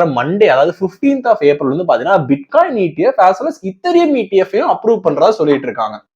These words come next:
So, இது வந்து மிகப்பெரிய நியூஸ். And இந்த இ டி எஃப் நியூஸ் தான் வந்து பாத்தீங்க அப்படின்னா, எழுதி வச்சுக்கோங்க. கண்டிப்பா வந்து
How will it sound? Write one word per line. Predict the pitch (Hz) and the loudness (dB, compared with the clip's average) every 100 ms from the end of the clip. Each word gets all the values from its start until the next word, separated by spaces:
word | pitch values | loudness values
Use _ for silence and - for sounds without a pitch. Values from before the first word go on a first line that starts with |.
| _ _ _ - | _ _ _ -4
So, | |
இது | 135 151 | -2 0
வந்து | 165 254 - _ 185 165 | 0 -2 -6 _ -4 0
மிகப்பெரிய | 202 311 294 269 285 | 0 0 0 2 2
நியூஸ். | 185 294 - | 0 -2 -4
And | 139 139 147 | -6 -4 -2
இந்த | 202 262 240 196 | -2 0 0 2
இ | 254 294 | 2 2
டி | 285 | 2
எஃப் | 262 - | 0 0
நியூஸ் | 160 165 - | -4 -4 0
தான் | 208 175 | 0 2
வந்து | 165 | 0
பாத்தீங்க | 165 131 143 156 | 0 -2 0 -4
அப்படின்னா, | 120 123 185 185 - _ | -4 -2 -2 -2 -16 _
எழுதி | 139 170 170 | -8 -4 -4
வச்சுக்கோங்க. | - 151 185 | -2 -2 -2
கண்டிப்பா | 139 151 185 185 202 | -2 -2 -2 2 2
வந்து | 143 143 - | 0 -2 -6